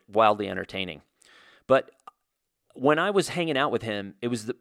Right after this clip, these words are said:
during the first days of my starting to understand what being online meant, the social stuff, and saying, "Man," and I would talk to him and I'd go, "I, I, I don't think this, I think this is bad."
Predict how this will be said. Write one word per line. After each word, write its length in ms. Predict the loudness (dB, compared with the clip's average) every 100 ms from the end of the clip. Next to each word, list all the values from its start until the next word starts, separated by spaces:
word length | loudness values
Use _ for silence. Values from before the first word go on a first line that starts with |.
| 2
during 320 | 4 4 2
the 80 | -6
first 360 | 0 -2 0
days 280 | 0 0 0
of 100 | -4
my 260 | -2 0 0
starting 440 | -2 0 0 0
to 80 | -6
understand 640 | -6 -6 -8 -8 -8 -10 -4
what 280 | -2 -2 -6
being 240 | -6 -4
online 480 | -4 -4 -6 -8 -8
meant, 380 | -10 -10 -16 _ _ _ _
the 80 |
social 320 | -2 0 0 -8
stuff, 460 | -10 -10 -12 _
and 180 | -14 -10
saying, 360 | -4 -4 -4 -6
"Man," 300 | -8 -8 -6
and 100 | -2
I 80 | -2
would 140 | -2
talk 240 | -2 -2 -2
to 140 | -8
him 100 | -6
and 100 | -8
I'd 120 | -6
go, 180 | -4 -4
"I, 160 | -8 -16 -12
I, 120 | -14 _
I 180 | -14 -10
don't 180 | -10 -8
think 200 | -10 -4
this, 300 | -6 -6 -10
I 80 | -8
think 140 | -8
this 160 | -8 -12
is 80 | -10
bad." 400 | -8 -8 -10